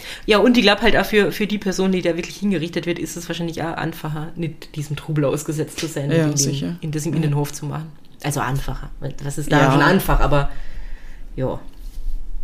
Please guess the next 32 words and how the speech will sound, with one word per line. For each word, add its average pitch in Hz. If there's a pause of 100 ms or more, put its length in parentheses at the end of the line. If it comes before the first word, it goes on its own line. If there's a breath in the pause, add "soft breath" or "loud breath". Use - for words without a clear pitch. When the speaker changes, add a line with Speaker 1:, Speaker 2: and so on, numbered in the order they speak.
(400)
Speaker 2:
Wohl, 180
ich 156
glaub, 165
das 170
macht 170
schon, 170
Speaker 1:
Ich 196
Speaker 2:
also 185
ich -
meine, 190
es 190
kommt 202
wahrscheinlich 190
auf 170
die 175
Persönlichkeit 180
von 190
demjenigen 180
an, 180
Speaker 1:
Ja, 180
Speaker 2:
aber -
ich 175
Speaker 1:
wenn 170
Speaker 2:
glaub, 151
Speaker 1:
das 165
Speaker 2:
es -
macht -
Speaker 1:
jemand -
Speaker 2:
schon 196
Speaker 1:
ist, 185
Speaker 2:
einen, 185
Speaker 1:
der, 185